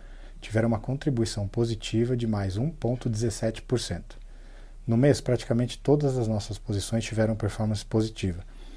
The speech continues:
com destaque para os setores de shoppings e varejo de vestuário. Agora entrando na performance da estratégia long and short,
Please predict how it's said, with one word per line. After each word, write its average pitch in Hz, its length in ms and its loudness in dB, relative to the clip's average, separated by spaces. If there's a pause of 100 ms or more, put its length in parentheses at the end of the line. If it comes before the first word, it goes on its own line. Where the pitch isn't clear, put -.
(240)
com 117 160 2
destaque 110 520 2
para 113 180 4
os 107 60 0
setores 98 480 0
de 92 100 -2
shoppings 135 640 0
e 127 80 0
varejo 110 380 4
de 107 80 2
vestuário. 104 600 -2 (800)
Agora 139 240 6
entrando 131 300 4
na 107 100 4
performance 104 560 0
da 101 140 2
estratégia 98 500 0
long 107 240 4
and 98 120 2
short, 127 400 0